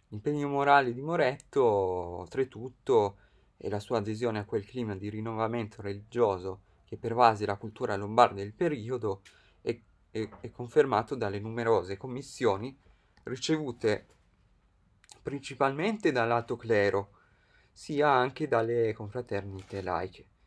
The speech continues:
Vi faccio un esempio, una delle opere più importanti insieme al,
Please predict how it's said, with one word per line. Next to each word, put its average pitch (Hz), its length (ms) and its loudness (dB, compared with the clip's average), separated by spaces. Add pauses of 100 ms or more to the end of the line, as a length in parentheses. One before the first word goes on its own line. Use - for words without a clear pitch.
(1120)
Vi 110 120 -12
faccio 143 260 2
un 135 80 -6
esempio, 117 480 0
una 120 220 -2
delle 110 180 2
opere 113 400 2
più 113 140 -12
importanti 107 600 -2
insieme 101 380 -6
al, 92 520 -4